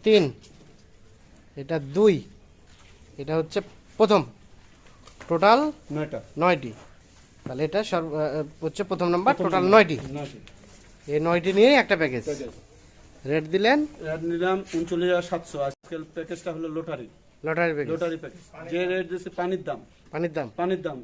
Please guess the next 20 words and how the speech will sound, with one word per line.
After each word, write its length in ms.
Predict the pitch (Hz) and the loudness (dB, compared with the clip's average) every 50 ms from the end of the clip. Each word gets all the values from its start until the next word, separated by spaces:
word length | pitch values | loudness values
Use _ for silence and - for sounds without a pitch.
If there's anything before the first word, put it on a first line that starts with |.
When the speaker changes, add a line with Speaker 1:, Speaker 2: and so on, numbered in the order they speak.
| - - | -14 -10
Speaker 2:
এই 160 | 160 170 180 | -4 -2 0
রেটে 240 | 180 185 180 190 190 | 0 0 -2 -2 -6
কোনো 480 | 185 - - 190 196 196 196 196 196 190 - | -6 -8 -12 -8 -6 -4 -2 -2 -4 -4 -6
এলাকায় 420 | - 175 175 180 180 180 196 175 160 | -6 -4 -2 -2 -2 0 0 -2 -2
দিতে 220 | 147 151 - 165 | -4 -10 -10 -8
পারবে 220 | 143 139 123 113 | -8 -8 -8 -10
না। 60 | 117 113 107 107 - - 170 175 180 170 | -14 -16 -18 -18 -20 -18 -18 -14 -10 -6
আমার 160 | 170 180 147 | -4 -4 -4
Speaker 1:
একেবারে 400 | 147 143 190 190 170 180 185 208 | -4 -4 -2 -2 0 0 0 -2
Speaker 2:
চ্যালেঞ্জ 200 | 226 226 - 143 | -4 -6 -8 -12
মোকাবেলা। 220 | 139 123 113 107 - - - - - - 131 | -12 -12 -12 -18 -20 -20 -20 -20 -14 -8 -4
Speaker 1:
লটারির 380 | 151 156 151 180 185 190 196 175 | -4 -2 0 0 0 0 -2 -2
প্যাকেজ, 300 | 190 196 190 233 220 147 | -4 -2 0 0 -2 -2
Speaker 2:
জি। 60 | 135 | -2
Speaker 1:
পানির 340 | - 175 180 190 180 170 170 | -2 0 0 0 -2 -2 -2
দাম, 220 | 208 226 247 269 | 0 0 0 0
Speaker 2:
পানির 140 | 254 208 170 | 0 0 -2
Speaker 1:
আপনি 160 | 160 - 190 | 0 -2 -4
Speaker 2:
দাম। 80 | - - | -4 0
Speaker 1:
চ্যালেঞ্জ 300 | - 190 190 208 202 | 2 2 2 2 0